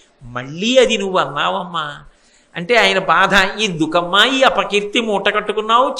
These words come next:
చంద్రుడికి మచ్చలా మిగిలిపోతోందే, ఎందుకమ్మా ఈ ఆవేశం పొందావు? ఏమి కృష్ణ భగవానుడండి నిజంగా?" అని చిరునవ్వు నవ్వి, "అమ్మా, కీడు చావు ఈ రెండిటిని ఎక్కువ తలుచుకోకూడదమ్మా.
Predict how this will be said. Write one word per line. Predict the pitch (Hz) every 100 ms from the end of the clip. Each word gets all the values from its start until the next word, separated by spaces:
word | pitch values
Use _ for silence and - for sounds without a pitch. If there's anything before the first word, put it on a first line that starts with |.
| 208
చంద్రుడికి | 185 202 233 262
మచ్చలా | 247 202 202 190 226
మిగిలిపోతోందే, | 233 226 214 226 240 240 247 262 302 - - - _ _ _ -
ఎందుకమ్మా | 196 196 226 247 262
ఈ | 269
ఆవేశం | 240 208 226 226 247
పొందావు? | 247 254 269 330 - - _ 147
ఏమి | 143 170 226
కృష్ణ | - 190 -
భగవానుడండి | 196 156 156 156 147 139 131 127 139
నిజంగా?" | 131 139 127 120 131 185 _ _ _ _ _
అని | - 196
చిరునవ్వు | 196 170 196 262 269 196
నవ్వి, | 165 131 156 285 370 - - _ _ _ -
"అమ్మా, | 160 147 147 240 - _ _ _ _ _
కీడు | 214 240 269 311 330 -
చావు | 220 202 214 262
ఈ | 269 214
రెండిటిని | 170 170 202 240 240
ఎక్కువ | 214 143 - 220 214
తలుచుకోకూడదమ్మా. | 170 165 - 214 214 190 165 147 135